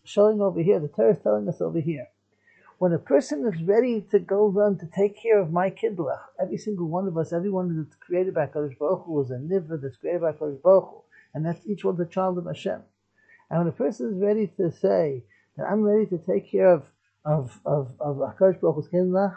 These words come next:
that just makes such a warmth and such a connection between, uh, that, that HaKadosh Baruch Hu sees how much we love Hashem, that we're ready to take care of HaKadosh Baruch Hu's kiddush, to take care of them. That's the pshat in Gadol Achnas Yisroch Mikabbalas Pnei Shechina,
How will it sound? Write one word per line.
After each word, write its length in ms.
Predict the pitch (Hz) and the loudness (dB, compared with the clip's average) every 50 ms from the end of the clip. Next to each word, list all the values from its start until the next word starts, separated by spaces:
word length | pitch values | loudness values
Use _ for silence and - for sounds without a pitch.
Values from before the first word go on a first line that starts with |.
| - _ 202 | -6 _ 0
that 180 | 196 196 196 | 0 0 0
just 240 | - 196 160 - - _ - | -4 -16 -16 -18 -18 _ -4
makes 260 | 165 180 175 170 - | -4 -4 -4 -2 -2
such 220 | 226 220 - - | -4 -4 -2 -2
a 60 | 196 | -4
warmth 500 | 151 135 131 131 175 202 196 180 156 - - - | -4 -4 -4 0 2 2 2 2 0 -6 -10 -14
and 160 | - 127 - | -16 -12 -6
such 240 | - 196 196 - - | -4 -4 -4 -2 -2
a 180 | 160 143 143 139 - - | -4 -4 -4 -6 -8 -12
connection 640 | 160 165 185 202 190 - - - 160 143 127 139 139 - _ _ _ _ _ _ - | -10 -10 -8 -8 -8 -10 -10 -8 -6 -6 -6 -6 -10 -14 _ _ _ _ _ _ -12
between, 420 | 143 - - 175 175 175 175 170 - | -12 -6 0 0 2 2 0 -2 -4
uh, 280 | 147 147 147 147 147 147 143 - _ _ _ _ 156 | -6 -4 -2 -2 -2 -4 -4 -8 _ _ _ _ -10
that, 120 | 156 156 - | -10 -8 -6
that 200 | 151 139 - - | -8 -8 -6 -6
HaKadosh 340 | - - - 175 160 - | -6 -2 0 -2 0 2
Baruch 200 | - 196 190 - | 4 2 2 2
Hu 100 | - 180 | 0 -4
sees 320 | - - - 233 220 - - | -4 -4 -6 -6 -6 -4 -2
how 120 | 165 170 | -2 0
much 280 | 175 180 180 175 - - | 0 0 -2 -4 -4 -4
we 80 | 180 | -2
love 160 | 170 175 175 165 | 0 0 0 0
Hashem, 420 | 156 - - - 247 262 233 185 | -2 -4 -4 -2 0 0 0 -2
that 140 | 156 156 - | -4 -4 -2
we're 100 | 165 165 | 0 2
ready 220 | 170 175 185 175 | 4 4 2 2
to 100 | 170 170 | -2 -4
take 260 | 160 165 170 165 165 | -6 -4 -2 -2 -2
care 200 | - 175 175 175 | -2 0 2 2
of 120 | 165 143 - _ _ _ _ _ _ _ | 2 2 -2 _ _ _ _ _ _ _
HaKadosh 340 | - - - 160 165 151 - | -14 -4 0 2 2 2 2
Baruch 180 | - 160 - - | 0 -2 -2 -2
Hu's 120 | 110 - | -6 0
kiddush, 460 | - - 214 220 208 208 170 143 - | 6 6 6 6 6 2 -2 -2 -2
to 240 | - _ _ _ 151 | -6 _ _ _ -2
take 160 | 139 135 - | -2 -2 0
care 160 | - 190 190 175 | 2 2 2 2
of 80 | 139 | 0
them. 180 | - - 107 104 _ _ _ _ _ _ _ _ _ - | -2 -8 -12 -14 _ _ _ _ _ _ _ _ _ 0
That's 260 | 185 220 - - - | 2 2 0 -2 -8
the 60 | 208 | -12
pshat 280 | - - - 240 - - | -6 -2 0 0 0 -2
in 120 | 190 170 | -2 0
Gadol 280 | 151 196 214 214 208 165 | 2 4 4 4 4 2
Achnas 320 | - - 196 185 - - | 0 -2 -4 -4 -4 -6
Yisroch 320 | 151 - 202 220 220 - 180 | -2 2 4 4 4 4 0
Mikabbalas 480 | 175 151 - - 160 170 175 185 175 - | -4 -8 -6 -8 -4 0 0 0 0 -2
Pnei 180 | - 170 170 160 | -6 -12 -10 -10
Shechina, 600 | - - - 220 240 247 226 202 180 180 185 180 | -12 -10 -6 -4 -2 0 2 2 2 2 0 -2